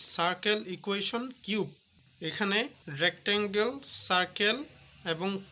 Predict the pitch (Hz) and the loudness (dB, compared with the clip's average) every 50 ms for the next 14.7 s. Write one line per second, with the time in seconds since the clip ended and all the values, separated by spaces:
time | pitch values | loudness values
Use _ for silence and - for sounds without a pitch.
0 | - - - 202 208 208 196 214 240 - - - - - - - - - - - | -10 -6 -2 0 0 2 0 0 -2 -4 -10 -20 -20 -20 -20 -20 -20 -20 -20 -20
1 | - - - - - - - 180 180 190 190 220 220 226 220 - 240 190 151 156 | -20 -20 -18 -12 -8 -4 0 2 2 2 2 2 0 0 0 0 0 2 2 4
2 | 180 185 180 180 180 175 - 220 214 208 190 175 165 - 160 143 135 135 - - | 4 4 4 2 0 0 0 0 0 2 2 2 2 2 0 -2 -2 -4 -10 -16
3 | - - - - 175 175 180 208 214 254 330 - - - - - 165 143 160 175 | -14 -8 -4 -2 -2 0 0 -2 -4 -4 -6 -12 -14 -18 -14 -8 -4 0 0 2
4 | 175 175 180 175 185 180 185 180 170 - 226 240 233 - - - 190 190 202 196 | 2 0 0 -2 -2 0 0 0 2 2 0 -2 -4 -8 -6 -2 0 0 0 -2
5 | 196 240 254 240 - 220 196 190 190 247 254 262 226 - 247 233 220 - - 202 | -4 -6 -6 -6 -4 -4 -6 -4 -2 -2 0 0 2 2 2 2 2 2 0 -2
6 | 180 170 165 175 165 - 170 185 220 - - - _ _ - _ _ _ - - | -2 -2 -4 -2 0 2 4 4 4 2 -2 -12 _ _ -20 _ _ _ -4 0
7 | 180 170 165 165 151 175 202 202 202 208 226 240 226 170 160 170 170 175 170 170 | 0 2 2 0 0 0 2 4 4 6 6 6 4 4 4 4 4 4 2 -2
8 | - 165 - - - 165 151 143 151 147 143 - - - - 175 - - 190 190 | -2 -4 -4 -4 -2 -2 -2 0 0 -2 -2 -2 -2 -4 -4 -6 -4 0 0 0
9 | 190 - 214 202 - 214 202 190 196 202 196 220 214 214 226 220 294 339 - - | 0 -2 -2 -4 -4 -4 -4 -4 -2 -2 0 0 0 0 0 -2 -2 -4 -8 -12
10 | _ _ - 165 160 151 147 160 185 196 196 202 214 247 320 - - - - - | _ _ -2 -2 -2 -2 -2 -4 -2 -2 2 2 4 2 2 0 -6 -18 -20 -20
11 | - - - - - - 160 151 170 170 170 170 170 170 156 151 - - 151 143 | -20 -20 -20 -18 -14 -6 0 2 2 4 2 2 0 -2 -4 -2 -2 -2 -2 0
12 | 156 143 147 160 160 202 202 180 165 180 175 170 170 170 170 220 220 - 196 175 | 0 0 0 0 0 0 0 2 4 4 4 4 2 0 -2 -2 0 2 2 2
13 | - 165 156 156 160 165 170 156 139 131 - _ - - _ _ _ _ _ _ | 4 2 2 2 4 2 2 2 0 -2 -10 _ -20 -20 _ _ _ _ _ _
14 | _ - - 170 175 180 185 190 190 190 180 202 214 | _ -4 -2 -2 0 0 0 -2 -2 0 0 0 0